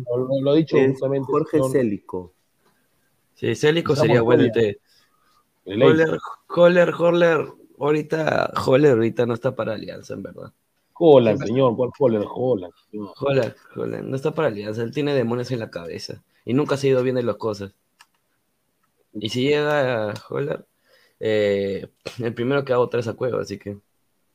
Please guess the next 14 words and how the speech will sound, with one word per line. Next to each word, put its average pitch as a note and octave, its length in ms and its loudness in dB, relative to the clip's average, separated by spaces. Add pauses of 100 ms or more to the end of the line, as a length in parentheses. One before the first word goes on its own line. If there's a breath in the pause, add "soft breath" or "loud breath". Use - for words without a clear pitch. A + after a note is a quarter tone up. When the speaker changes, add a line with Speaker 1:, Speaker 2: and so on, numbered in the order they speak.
(240)
Speaker 2:
A G#2 140 -10
ver, G#2+ 200 -4
comentario, G#2 580 -4
Jairo A#2 320 -2
T, A2+ 240 -4
concuerdo, G#2+ 540 -4
profe, A2+ 360 -6
Yosimar G2 460 -8
Atocha. G2 460 -8 (1080)
Speaker 1:
No, B2+ 460 -2
no G#2+ 160 -2
me G#2 80 -6
insulte, F2 680 -12
pe. - 80 -16